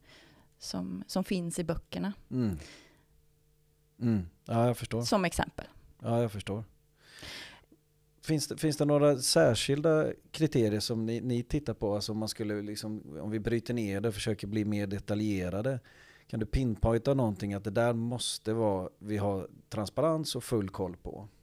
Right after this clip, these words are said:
Speaker 1: Absolut. Vi tittar väldigt mycket på kassaflöde och återbetalningsförmåga. Eh, till syvende och sist så är det ju kassaflödet som ska klara av att betala tillbaka våra krediter, så det är det absolut viktigaste.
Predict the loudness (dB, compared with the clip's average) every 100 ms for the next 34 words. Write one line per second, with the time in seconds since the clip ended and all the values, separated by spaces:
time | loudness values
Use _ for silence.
0 | _ -8 -8 -8 -6 -4 -6 -10 -18 -20
1 | -20 -20 -8 -2 0 0 -2 -6 -4 -2
2 | -2 -2 -6 -6 -10 -10 -8 -8 -6 -6
3 | -6 -8 -6 -6 -6 -8 -8 -8 -6 -8
4 | -6 -6 -6 -4 -4 -6 -12 _ _ -14
5 | -14 -14 -20 -20 -16 -8 -4 -2 -2 -4
6 | -6 -10 -16 _ -14 -14 -14 -18 -6 -4
7 | -2 -2 -4 -4 -6 -8 -10 -8 -6 -8
8 | -8 -8 -10 -6 -6 -6 -6 -8 -6 -6
9 | -6 -4 -4 -4 -6 0 0 0 -4 -6
10 | -8 -8 -8 -6 -6 -4 -4 -4 -6 -6
11 | -6 -4 -4 -2 -4 -4 -8 -8 -8 -10
12 | -8 -6 -6 -4 -8 -4 -2